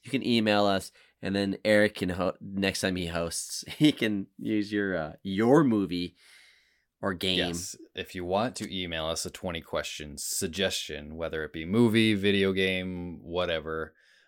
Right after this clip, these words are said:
Speaker 2: uh, you can email us nomads of fantasy at gmail dot com. You can also follow us on social media at Nomads of Fantasy on Twitter and Instagram. You can join our Discord, no nomads of fantasy dot com slash discord,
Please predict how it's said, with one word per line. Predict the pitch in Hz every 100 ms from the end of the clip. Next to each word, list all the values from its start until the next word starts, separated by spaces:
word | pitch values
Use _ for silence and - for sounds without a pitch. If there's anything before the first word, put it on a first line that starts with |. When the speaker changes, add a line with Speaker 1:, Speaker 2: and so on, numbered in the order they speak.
| -
Speaker 2:
uh, | 76 76 78
you |
can | 78
email | 85 82 80
us | 80 -
nomads | 87 90 82 82
of | -
fantasy | - 113 110 110 - 113
at | 80 -
gmail | 90 90 95 90 90 85 82
dot | 85 73 -
com. | - 110 120 135 185 202 - _ _ _ _
You | 92 90
can | - 87
also | 78 87 85 - 90 82 80 80 78 76 - - -
follow | 85 78 85
us | 117 - - -
on | 76
social | 85 -
media | 95 110 92
at | 85
Nomads | 87 82 78
of |
Fantasy | - 110 120 - 110
on | 87
Twitter | 82 95 87
and | 101
Instagram. | 143 - 143 143 139 131 - _
You | 180
can | 175 165
join | 135 127
our | 117
Discord, | 110 117 - 117 113 98 -
no | 95 95
nomads | 90 90 87
of | 80
fantasy | 87 87 85
dot | 82 -
com | 85 82
slash | - 67 -
discord, | 113 104 110 95 92